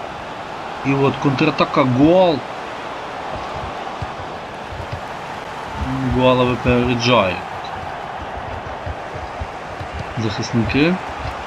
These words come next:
Зараз потрібно захищатися. Останні, останні хвилини. Є. Один нуль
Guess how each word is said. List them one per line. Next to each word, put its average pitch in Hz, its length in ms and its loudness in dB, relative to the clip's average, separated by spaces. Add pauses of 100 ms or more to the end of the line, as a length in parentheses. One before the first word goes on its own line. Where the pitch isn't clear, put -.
(640)
Зараз 117 140 -2
потрібно 120 520 4 (760)
захищатися. 120 840 2
Останні, 139 420 4 (200)
останні 143 360 4
хвилини. 147 680 6 (1800)
Є. 107 200 4 (440)
Один 123 200 4
нуль 120 140 6